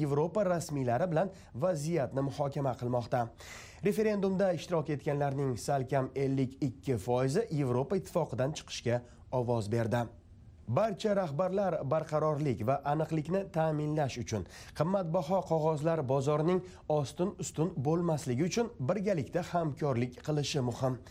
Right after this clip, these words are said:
Mushtarak qadriyatlar va manfaatlarni himoya qilishning dono yo'llaridan foydalanishimiz kerak, dedi Kerri. Referendum ketidan Britaniyaning Yevropa Ittifoqida qolishi uchun kurashgan bosh vazir David Cameron iste'fosini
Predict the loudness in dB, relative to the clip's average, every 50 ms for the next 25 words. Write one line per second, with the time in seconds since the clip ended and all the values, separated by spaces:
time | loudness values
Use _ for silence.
0 | -18 -18 -16 -16 -16 -14 -6 -2 -2 0 2 2 2 2 0 -2 -4 -4 -2 0
1 | 0 2 2 2 2 2 2 0 0 0 2 2 2 2 2 2 2 2 0 0
2 | 0 0 2 2 2 2 2 2 2 0 0 -2 -2 2 2 4 4 2 2 0
3 | 0 0 -2 0 2 4 2 2 2 -2 -6 -18 -18 -12 -6 -2 0 2 2 2
4 | 2 2 2 4 4 4 2 2 2 2 2 2 2 2 2 2 0 0 -4 -4
5 | 0 0 2 2 2 2 2 0 0 -2 -2 0 0 2 0 0 0 2 2 2
6 | 2 2 -2 -4 -4 -2 0 0 0 0 0 0 0 2 2 2 0 -2 -4 -10
7 | -18 -18 -16 -16 -16 -16 -18 -18 -20 -10 -2 0 0 2 2 2 2 2 4 4
8 | 2 2 2 2 0 0 2 2 2 2 2 2 0 0 0 0 0 0 0 2
9 | 2 2 2 2 2 0 0 0 -2 0 2 2 0 0 0 -2 -4 -4 -6 -4
10 | -2 -2 -2 0 -2 -2 -2 -2 -2 -2 0 0 0 0 0 0 0 0 0 0
11 | -2 0 0 0 0 0 0 0 0 0 0 0 -4 -8 -16 -16 -8 -2 0 0
12 | 0 0 -2 -2 -2 0 0 2 2 0 0 0 -2 -2 0 2 2 2 2 0
13 | 0 0 -2 0 2 2 2 2 2 0 -2 -4 -6 -8 -8 -6 -4 -2 -2 -2
14 | 0 0 0 0 0 0 0 0 0 0